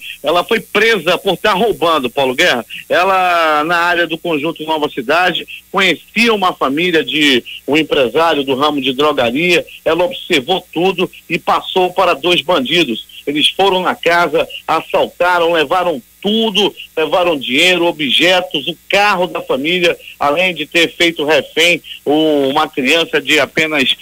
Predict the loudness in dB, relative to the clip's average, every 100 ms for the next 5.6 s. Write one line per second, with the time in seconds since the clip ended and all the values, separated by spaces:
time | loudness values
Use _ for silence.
0 | -8 -2 2 2 0 0 0 2 0 0
1 | 0 0 2 2 2 0 -2 0 2 2
2 | 0 -4 -4 -2 0 2 2 2 2 2
3 | 0 0 -2 -2 -2 0 -2 -4 -8 -2
4 | 0 2 0 -4 -10 -2 0 2 0 0
5 | -2 -2 0 0 0